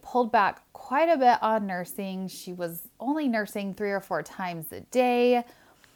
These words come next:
And then she got sick. <laughs> She was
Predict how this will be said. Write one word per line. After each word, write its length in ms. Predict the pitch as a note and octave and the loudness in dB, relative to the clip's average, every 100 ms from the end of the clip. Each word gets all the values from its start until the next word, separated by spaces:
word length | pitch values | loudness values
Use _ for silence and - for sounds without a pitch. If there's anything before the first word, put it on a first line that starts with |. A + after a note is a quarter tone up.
| _ _ _ _ _ _ | _ _ _ _ _ _
And 480 | B3 A#3+ A3+ A3 G#3 F#3 - | 6 8 8 4 2 -4 -2
then 240 | G#3 A3+ | 2 4
she 140 | A3 A3 | 2 0
got 200 | F3 - | -4 -6
sick. 360 | - - - - | -10 -10 -12 -12
<laughs> 100 | G#3+ | -8
She 400 | - - - C4+ | -6 -2 4 6
was 260 | C#4 A#3+ | 6 2